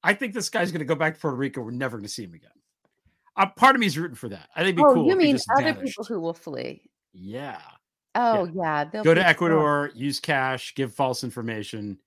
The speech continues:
Speaker 1: tell everyone you're going somewhere you're not going. Keep moving.
Speaker 2: Maybe.
Speaker 1: Keep moving.
Speaker 2: That's good.
Speaker 1: Look at him. Look at his picture.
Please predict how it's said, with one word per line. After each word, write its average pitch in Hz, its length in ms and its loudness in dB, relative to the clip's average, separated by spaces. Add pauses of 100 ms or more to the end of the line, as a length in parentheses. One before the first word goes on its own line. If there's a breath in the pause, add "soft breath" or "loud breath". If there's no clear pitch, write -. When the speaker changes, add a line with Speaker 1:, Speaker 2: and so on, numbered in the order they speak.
(100)
Speaker 1:
tell 151 200 -6
everyone 127 340 -2
you're 120 100 -4
going 117 180 -4
somewhere 110 260 -8
you're 101 140 -8
not 87 120 -16
going. - 280 -20 (140)
Keep - 160 -10
moving. 269 240 -10
Speaker 2:
Maybe. - 400 -14 (260)
Speaker 1:
Keep 135 140 -10
moving. 110 200 -10
Speaker 2:
That's - 140 -14
good. 226 360 -6
Speaker 1:
Look 330 140 6
at 254 80 6
him. 107 140 2
Look 233 160 6
at 453 80 10
his 311 120 4
picture. - 440 0